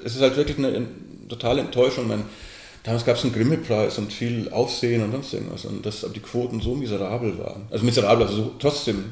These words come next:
miserabel waren sie nicht, aber so schlecht waren, dass, dass die dann eingestellt worden ist. Und ich hab noch nie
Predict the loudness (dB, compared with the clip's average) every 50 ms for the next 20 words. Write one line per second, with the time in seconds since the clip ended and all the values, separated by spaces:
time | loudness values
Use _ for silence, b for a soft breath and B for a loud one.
0 | -12 -14 -10 -6 -4 -2 0 0 0 0 0 0 -2 -4 -4 0 0 0 0 -2
1 | -4 -6 -4 -4 -4 -2 0 0 0 0 2 4 4 4 4 2 -2 -4 -2 -2
2 | -2 -2 -4 -6 -8 B B B B B B B B B B B B B B B
3 | 0 2 2 4 2 0 -2 -4 -4 -2 -2 -2 -2 -2 -2 -2 -2 -2 -4 -4
4 | -6 -8 -10 -10 -8 -10 -10 -10 -10 -10 -12 -12 -12 -12 -14 -14 -10 -8 -8 -8
5 | -8 -8 -6 -4 -4 -2 -2 -2 -4 -2 -2 -2 0 0 0 0 -2 B